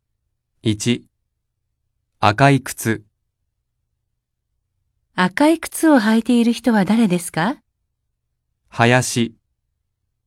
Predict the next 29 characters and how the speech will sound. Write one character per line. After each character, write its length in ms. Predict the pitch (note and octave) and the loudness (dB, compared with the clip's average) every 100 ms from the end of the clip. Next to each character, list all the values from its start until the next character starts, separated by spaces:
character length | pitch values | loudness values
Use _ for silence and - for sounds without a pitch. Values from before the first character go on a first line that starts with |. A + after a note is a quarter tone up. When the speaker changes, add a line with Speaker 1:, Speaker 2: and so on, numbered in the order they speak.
| _ _ _ _ _ _ _ _ _ _ _ _ | _ _ _ _ _ _ _ _ _ _ _ _
Speaker 2:
林 420 | - F#3 A#3 C4+ | -2 2 2 0
さ 220 | - C#4+ | 2 4
ん 80 | C#4 | 6
で 100 | B3+ | 4
す。 220 | A#3+ - _ _ _ _ _ _ _ _ _ _ _ _ _ _ _ _ _ _ _ _ _ - | -2 -12 _ _ _ _ _ _ _ _ _ _ _ _ _ _ _ _ _ _ _ _ _ -2
Speaker 1:
二。 280 | A#2+ B2 - _ _ _ _ _ _ _ _ _ _ _ | 0 -2 -8 _ _ _ _ _ _ _ _ _ _ _
赤 320 | G#2 A2 D3+ | -2 2 4
い 80 | E3 | 4
ネ 120 | D#3+ | 2
ク 120 | D3+ | 0
タ 180 | - G2 | 0 0
イ。 140 | D#2+ - _ _ _ _ _ _ _ _ _ _ _ _ _ _ _ _ _ _ _ _ _ | 0 -6 _ _ _ _ _ _ _ _ _ _ _ _ _ _ _ _ _ _ _ _ _
Speaker 2:
赤 360 | F#3 F#3+ D4 | -2 2 2
い 120 | E4 | 4
ネ 120 | E4 E4 | 4 2
ク 80 | - | 0
タ 160 | B3+ | 2
イ 100 | A3+ | 4
を 60 | F#3+ | 2
し 80 | F#3+ | 0
て 180 | A#3 A3+ | 2 2
い 60 | |
る 80 | A3 | 2
人 180 | - A3 | 0 0
は 140 | F#3+ | 0
誰 220 | F#3 A#3 | 2 2
で 100 | G3 | 2
す 140 | F#3 - | -2 -4
か？ 280 | D#3+ G#3 | -2 -2